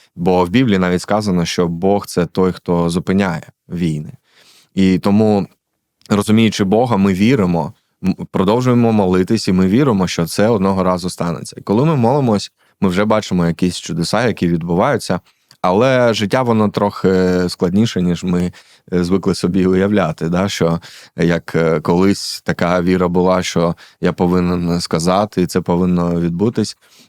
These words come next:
Ось, але є різні часи, і ми, головне нам продовжувати довіряти Богу навіть в часи страждань. Е, знову ж таки, в с-, в історії Йова, а, коли він звертався до Бога, він не те, щоб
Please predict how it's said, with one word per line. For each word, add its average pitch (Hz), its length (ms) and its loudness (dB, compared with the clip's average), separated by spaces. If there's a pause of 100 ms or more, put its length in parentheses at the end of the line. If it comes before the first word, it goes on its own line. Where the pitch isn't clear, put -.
Ось, 90 300 -2
але 98 340 2
є 98 200 2
різні 107 320 2
часи, 92 500 -2 (320)
і 92 220 0
ми, 101 460 2
головне 101 380 2
нам 101 240 0 (240)
продовжувати 107 600 0
довіряти 98 520 0
Богу 101 360 0
навіть 98 600 0 (260)
в 95 80 -10
часи 87 380 -4
страждань. 82 540 -6 (480)
Е, 85 220 0
знову 107 280 0
ж - 80 -8
таки, 92 220 -2
в 82 80 -2
с-, - 220 -14
в 92 140 0
історії 92 520 2
Йова, 107 400 2 (440)
а, 87 840 0 (180)
коли 98 220 2
він 110 140 2
звертався 98 580 0
до 87 140 0
Бога, 98 500 0 (400)
він 95 280 2
не 95 100 2
те, 127 180 0
щоб 110 220 0